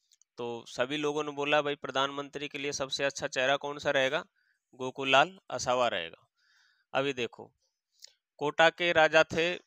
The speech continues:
महाराजा थे भीम सिंह, उनको क्या बनाया गया? राज प्रमुख। क्या बनाया गया? राज प्रमुख। किसको बनाया गया? राज प्रमुख किसको बनाया गया? कोटा के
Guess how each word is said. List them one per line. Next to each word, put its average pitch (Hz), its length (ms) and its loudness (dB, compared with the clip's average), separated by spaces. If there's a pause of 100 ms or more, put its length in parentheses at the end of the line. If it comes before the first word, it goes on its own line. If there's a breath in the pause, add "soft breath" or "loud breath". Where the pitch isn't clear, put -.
(120)
महाराजा 139 440 6
थे 170 200 -4
भीम 147 280 -2
सिंह, 117 340 -8 (440)
उनको 143 260 -8
क्या 156 200 6
बनाया 156 320 6
गया? 156 200 4
राज 151 280 6
प्रमुख। 135 480 -10 (1300)
क्या 135 180 0
बनाया 143 320 4
गया? 160 340 0 (280)
राज 131 320 0
प्रमुख। 117 500 -14 (280)
किसको 143 280 -8
बनाया 147 340 4
गया? 156 280 0 (3250)
राज 127 220 0
प्रमुख 147 300 -12
किसको 147 260 -10
बनाया 143 280 0
गया? 143 180 -4
कोटा 143 420 2
के 175 200 -4